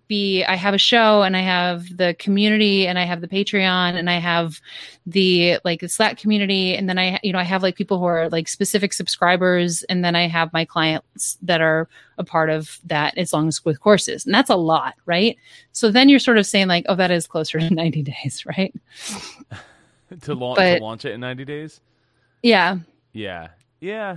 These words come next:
Speaker 1: 'Cause then it,
Speaker 2: Uh,
Speaker 1: 'cause
Speaker 2: yeah.
Speaker 1: then,
Speaker 2: 'Cause you're still
Speaker 1: 'cause you
Speaker 2: running your
Speaker 1: might do
Speaker 2: business
Speaker 1: a
Speaker 2: too, right?
Speaker 1: I am still running my business. Yeah. And, like,
Speaker 2: Right.
Speaker 1: right now I have, like, s-, five clients that are, like, always solid. I've got two launches I'm still working on, you know, and we've, I've got other s-,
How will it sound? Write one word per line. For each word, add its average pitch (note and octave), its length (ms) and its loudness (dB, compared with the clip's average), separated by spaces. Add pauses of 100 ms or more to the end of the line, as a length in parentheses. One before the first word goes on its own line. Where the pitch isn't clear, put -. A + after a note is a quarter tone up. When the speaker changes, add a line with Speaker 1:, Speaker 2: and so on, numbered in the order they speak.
Speaker 1:
'Cause C4+ 140 4
then E4+ 180 4
it, F#4+ 120 4
Speaker 2:
Uh, D4+ 160 -6
Speaker 1:
'cause D#4 160 0
Speaker 2:
yeah. D#4 80 2
Speaker 1:
then, E4 440 4 (180)
Speaker 2:
'Cause F3+ 140 -12
you're G#3 100 -4
still - 160 0
Speaker 1:
'cause D4 140 0
you D4+ 80 6
Speaker 2:
running D#4+ 240 6
your F4+ 80 -2
Speaker 1:
might F4+ 40 -2
do D4+ 80 0
Speaker 2:
business B3 200 4
Speaker 1:
a G#3+ 100 2
Speaker 2:
too, B2+ 220 -2
right? F#2 340 -10 (300)
Speaker 1:
I A#3+ 60 4
am C4+ 160 4
still C4+ 200 -2
running A#3+ 220 2
my A3 80 2
business. F#3 500 -6
Yeah. G3+ 400 0
And, A3 220 -2
like, A3+ 120 0
Speaker 2:
Right. - 60 -6
Speaker 1:
right A#3 180 2
now A3 440 4
I G#3+ 140 2
have, G3+ 480 0
like, F#3+ 200 -4
s-, - 280 -10 (100)
five G#3 800 2 (160)
clients G#3 420 0
that F3+ 100 -2
are, F3+ 60 0
like, F3 180 -2 (100)
always G#3 460 2
solid. F#3 600 -2
I've F3+ 100 -8
got - 200 -6
two A3+ 180 -4
launches G3+ 480 0
I'm G3 140 -2
still F#3+ 260 -2
working F#3 400 -2
on, F3 500 -2 (420)
you G3+ 80 0
know, F#3+ 180 2
and F#3 140 0
we've, F#3 220 -2
I've F#3+ 140 0
got F#3 180 2
other F#3 140 -2
s-, - 180 -8